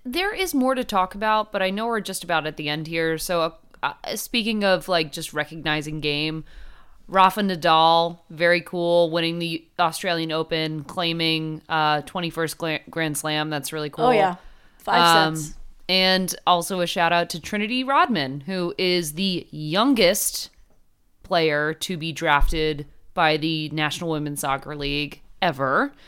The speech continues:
Speaker 2: Nice.
Speaker 1: And also is re-signing with the Washington Spirit, so that's super cool. But there's too much to talk about in this episode, so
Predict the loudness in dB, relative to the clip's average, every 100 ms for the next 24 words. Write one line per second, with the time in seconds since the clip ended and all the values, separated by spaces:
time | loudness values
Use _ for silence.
0 | -20 -14 -2 0 4 4 4 2 0 0
1 | -2 -6 -4 -4 -6 -8 -4 -4 -6 -8
2 | -10 -6 0 2 2 0 -4 -4 -4 -8
3 | -8 -4 -2 0 0 -2 -4 -20 _ _
4 | _ _ _ -2 0 4 4 4 2 -2
5 | -6 -8 -6 0 0 2 2 0 -2 -6
6 | -4 -6 -8 -6 -4 -4 2 2